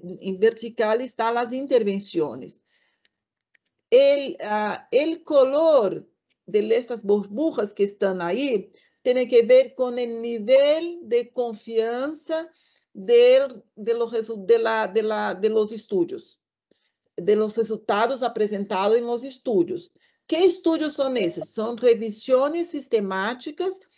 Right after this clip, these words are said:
e são também, eh, avaliações de impacto neste mapa, tá? Eh, e os protocolos que está aqui em azul seriam protocolos de revisões sistemáticas. Então, em verde, n-, n-, eh,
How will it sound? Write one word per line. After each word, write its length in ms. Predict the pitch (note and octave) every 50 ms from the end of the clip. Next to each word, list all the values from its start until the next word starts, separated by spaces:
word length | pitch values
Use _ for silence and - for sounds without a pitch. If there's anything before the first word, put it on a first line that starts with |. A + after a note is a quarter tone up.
| _ _ _ _ -
e 80 | B3
são 240 | A#3+ - C#4 C4+ C4
também, 460 | C4 C4+ B3 A#3+ B3 B3+ C4 C4+ C4 -
eh, 340 | - - A3+ A3+ - - A3+
avaliações 600 | G#3+ A3 A3 A3 A3 A3+ A3+ B3 A#3+ B3 B3 A3
de 80 | B3
impacto 640 | B3+ B3 B3 - B3 G#3 F#3 F3 - - _ - D#3+
neste 380 | E3+ F#3 G3 G3 F#3+ - G3+ F#3+
mapa, 460 | F#3+ F3 C#3 A2 - _ - - - _ _ _ _ _ _ _ _ _ _ -
tá? 340 | G3+ G#3 A3 A#3 - - -
Eh, 380 | - G3 G3 G3 F#3+ - - A3
e 120 | A3+ A3+
os 180 | A#3+ A#3+ G#3+ -
protocolos 840 | - C4 C4+ C4+ C4+ - C#4+ C#4 C#4+ - C4 B3 B3 B3 B3+ C#4 C4 C4+
que 100 | - A3+
está 240 | G#3+ - - G3+ G#3
aqui 240 | G#3 - - G#3+
em 160 | G#3 G#3 G3+ G3
azul 540 | G3 G3+ G3 - - E4+ F4 D4 A#3+ G#3 - _ _ _ _ _
seriam 300 | _ - G#3 A3+ A3+ A3
protocolos 680 | G#3+ B3 C4 C4 C4 C4+ B3 B3 - B3+ C4 C#4 C#4+ A#3+
de 80 | B3+ C4
revisões 580 | B3+ B3 A3+ A#3 A3+ G#3+ B3 A#3+ A#3 A#3 A3+
sistemáticas. 800 | A#3+ A3+ G#3+ - A3+ G#3+ G3 F3 C3+ C3 - - - - - - _ _ _ _ _ _ _
Então, 340 | - A3 G#3+ - B3+ B3+ C4 B3+ C#4 C4+ A#3 G#3 - - -
em 220 | A3 A3+ A3+ G#3+
verde, 580 | G3+ A#3+ A#3 A#3 A#3+ A3+ G#3 G3+ A#3 A#3 A#3 A3+
n-, 380 | A3 E3+ - C3+ D#3 F3+ F3+ D3+
n-, 540 | C#3 F3 F#3+ F#3 F#3+ F#3+ F#3+ G3 F3+ C3+ A2+
eh, 760 | F3 F3+ F3 E3+ E3 D#3 D3 D3+ C3 A2 B2 C3 A#2 F2+ C#2